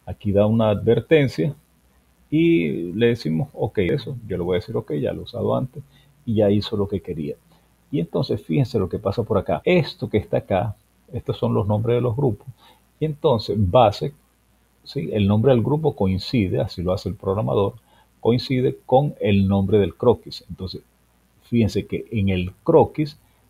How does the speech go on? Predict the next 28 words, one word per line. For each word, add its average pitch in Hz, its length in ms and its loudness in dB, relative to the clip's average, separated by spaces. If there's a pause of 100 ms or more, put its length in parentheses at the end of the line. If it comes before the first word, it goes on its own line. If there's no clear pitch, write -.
(580)
esto 131 340 2
que 101 100 0
está 120 160 0
acá 117 280 0
se 110 200 -2
llamaba 101 460 2
ancho 123 440 0 (500)
y 143 80 -2
ahora 123 240 2
se 101 160 -4
llama 87 360 0
base 90 440 -2 (140)
ancho. 113 420 -2 (540)
Esta 113 180 2
es 165 60 4
una 175 100 2
modificación 127 800 0
nueva 120 480 2
que 95 140 -2
le 90 80 -2
acaban 107 400 -2
de 123 80 0
hacer 107 420 2
a 85 320 -4
este 117 240 -8
banco 110 440 0
de 117 60 0
trabajo 117 480 0